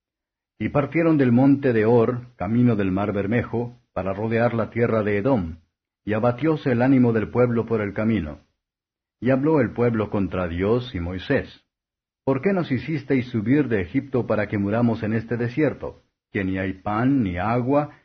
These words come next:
y nuestra alma tiene fastidio de este pan tan liviano?" Y Jehová envió entre el pueblo serpientes ardientes que mordían al pueblo, y murió mucho pueblo de Israel. Entonces el pueblo vino a Moisés y dijeron:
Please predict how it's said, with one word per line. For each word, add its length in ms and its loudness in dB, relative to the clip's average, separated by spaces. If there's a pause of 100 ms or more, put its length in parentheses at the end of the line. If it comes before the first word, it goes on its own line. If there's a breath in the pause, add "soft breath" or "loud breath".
(140 loud breath)
y 80 -6
nuestra 400 2
alma 240 2
tiene 240 2
fastidio 580 0
de 120 0
este 240 -6
pan 260 0
tan 160 2
liviano?" 520 0 (1300)
Y 120 0
Jehová 400 2
envió 320 4
entre 220 2
el 120 -6
pueblo 320 2
serpientes 720 -2
ardientes 680 2
que 140 0
mordían 400 0
al 140 -2
pueblo, 420 -2 (420)
y 120 4
murió 400 2
mucho 440 0
pueblo 300 0
de 120 -2
Israel. 500 -4 (1120)
Entonces 480 2
el 140 -2
pueblo 320 2
vino 260 2
a 40 0
Moisés 460 0
y 40 -2
dijeron: 640 -4